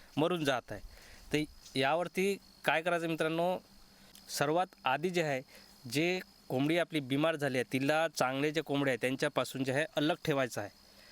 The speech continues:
अशा ठिकाणी ठेवायचं आहे का जिथे आपले कोंबडे जे आहे जात नाही आहे. नंतर काय करायचं मित्रांनो, जे tetracycline पावडर आहे, पावडर फॉर्ममध्ये पण येतो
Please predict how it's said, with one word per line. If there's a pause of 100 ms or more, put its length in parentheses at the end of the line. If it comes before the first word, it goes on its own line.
(260)
अशा
ठिकाणी
ठेवायचं
आहे
का
जिथे
आपले
कोंबडे
जे
आहे
जात
नाही
आहे. (840)
नंतर
काय
करायचं
मित्रांनो, (1160)
जे (460)
tetracycline
पावडर
आहे, (1200)
पावडर
फॉर्ममध्ये
पण
येतो